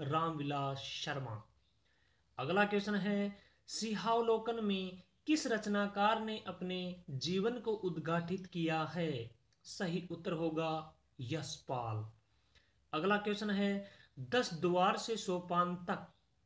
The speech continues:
किसकी आत्मकथात्मक करती है? सही उत्तर होगा हरिवंश राय बच्चन। अगला question है, राहुल शंकरत्यायन ने इनमें से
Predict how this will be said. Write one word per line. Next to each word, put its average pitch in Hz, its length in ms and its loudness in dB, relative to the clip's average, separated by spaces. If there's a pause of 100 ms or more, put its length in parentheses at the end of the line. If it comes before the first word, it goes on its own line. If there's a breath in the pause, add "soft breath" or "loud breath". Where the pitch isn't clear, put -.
(180)
किसकी 233 520 -4
आत्मकथात्मक 185 1040 0
करती 175 360 0
है? 139 440 -2 (280)
सही 220 440 0
उत्तर 190 220 -2
होगा 170 640 2 (240 loud breath)
हरिवंश 160 640 0
राय 151 260 2
बच्चन। 131 720 -4 (1300 soft breath)
अगला 185 240 2
question 196 340 0
है, 190 420 -2 (560 loud breath)
राहुल 185 420 2
शंकरत्यायन 180 840 4
ने 185 280 -4 (340)
इनमें 185 360 2
से 185 280 0